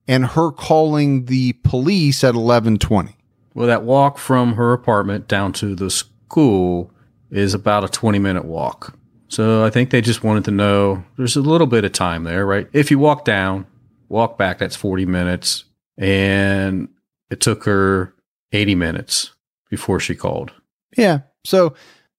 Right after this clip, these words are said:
Speaker 1: they wanted to try to pin down some of those details.
Speaker 2: Yeah.
Speaker 1: Now, I could make the argument that it might normally be a twenty-minute walk,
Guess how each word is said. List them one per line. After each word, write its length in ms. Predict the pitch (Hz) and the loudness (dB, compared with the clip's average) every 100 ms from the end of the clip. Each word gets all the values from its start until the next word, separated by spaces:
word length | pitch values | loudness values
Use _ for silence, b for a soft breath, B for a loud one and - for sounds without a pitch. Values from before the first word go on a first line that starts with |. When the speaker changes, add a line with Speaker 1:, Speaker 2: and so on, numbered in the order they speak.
| _ | _
Speaker 1:
they 160 | 143 170 | 2 2
wanted 380 | 170 170 165 156 | 4 2 2 0
to 140 | 143 | 0
try 220 | 156 143 | 0 0
to 100 | 139 | -2
pin 380 | 131 - 139 135 | -2 0 2 2
down 320 | 127 123 123 | 0 0 -4
some 260 | 117 123 117 | -6 -6 -4
of 140 | 110 | -4
those 260 | 107 107 104 | -4 -4 -6
details. 640 | 101 98 - 90 90 107 | -8 -8 -8 -10 -10 -6
Speaker 2:
Yeah. 100 | 139 | 0
Speaker 1:
Now, 220 | 143 123 b b b _ - | 2 2 b b b _ -6
I 140 | 139 | -4
could 160 | 165 170 | -4 -4
make 240 | 147 139 - | 0 -2 2
the 80 | |
argument 540 | 131 127 127 127 120 117 | 2 2 2 0 0 0
that 360 | 123 117 110 _ _ _ _ - | 2 2 0 _ _ _ _ -2
it 160 | 151 | -2
might 380 | 135 139 156 151 - | 0 0 0 -2 -4
normally 640 | 131 131 139 151 151 147 | 0 2 2 2 2 2
be 240 | 131 135 | 2 2
a 100 | 131 | 2
twenty-minute 600 | 131 - 135 131 127 123 | 0 0 0 2 0 -2
walk, 500 | 92 107 120 151 - | -2 0 0 -2 -10